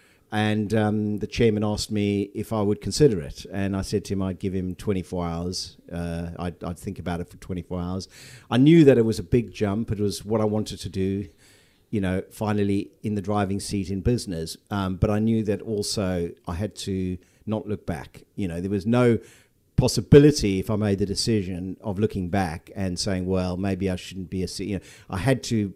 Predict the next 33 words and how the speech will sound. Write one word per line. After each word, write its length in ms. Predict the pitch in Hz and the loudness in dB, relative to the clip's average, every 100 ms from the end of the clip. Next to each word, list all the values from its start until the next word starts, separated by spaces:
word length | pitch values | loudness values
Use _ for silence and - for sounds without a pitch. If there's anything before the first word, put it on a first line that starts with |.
| _ | _
be 120 | - 104 | -6 -4
a 40 | |
hundred 300 | 104 107 98 | -2 -4 -4
and 80 | 95 | -6
fifty 240 | 98 - | -8 -8
percent 300 | - 98 92 | -10 -8 -8
committed. 420 | 95 104 - 87 - - - _ | -6 -6 -4 -8 -8 -20 -20 _
Um, 400 | - 107 107 107 - _ - | -2 0 2 0 -6 _ -2
and 180 | 117 | 0
I 80 | 120 | 0
felt 220 | 120 123 | 2 -2
so 100 | - | 2
excited 480 | 139 - 104 98 104 | 0 0 -2 -2 -4
about 300 | 87 87 85 | -6 -4 -4
it. 120 | 90 | -4
So 140 | 80 98 | -6 -6
I 80 | 92 | -4
came 280 | 120 101 | -2 -2
back 260 | 90 90 - | -2 -4 -4
and 100 | 92 | -8
I 60 | 90 | -6
said 280 | - 92 | -4 -4
I'd 220 | 87 87 - | -4 -8 -6
do 160 | 95 | -6
the 180 | 87 78 _ - | -6 -10 _ -4
do 100 | 113 | -2
the 80 | 92 | -2
job. 260 | 90 95 | -4 -2
I 40 | 107 | 2
mean, 180 | 113 113 | 4 6
we 120 | 123 | 6
were 140 | 120 | 6
in 260 | 117 113 | 4 2